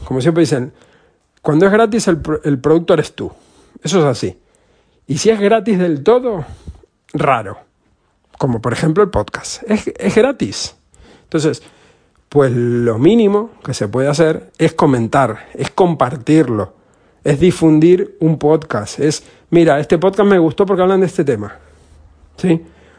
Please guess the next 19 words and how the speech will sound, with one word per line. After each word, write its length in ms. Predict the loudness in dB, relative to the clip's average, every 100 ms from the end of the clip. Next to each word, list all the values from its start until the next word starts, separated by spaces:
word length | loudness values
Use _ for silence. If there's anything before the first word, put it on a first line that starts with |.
| _ 0
O 140 | 2
en 80 | 2
este 220 | 2 0
podcast, 540 | 2 -2 0 -4 -4 -4
o 200 | -2 0
como 200 | 2 4
yo 160 | 4 2
hago, 200 | 0 -6
por 120 | -6
ejemplo. 420 | -8 -8 -10 -12 _ _ _ _ _ _ _ _ _ _ _ -2
Yo 220 | 0 0
grabo 240 | 0 0
el 60 | 2
podcast 500 | 0 0 -2 -4 -10 -10
y 140 | -2 2
digo, 420 | 2 2 -2 -6 _ _ _ _ _ -20 _
"Tal 220 | 0 2 2
podcast, 520 | 0 0 0 0 -4
fulanito, 760 | -8 -2 2 2 2 0 -2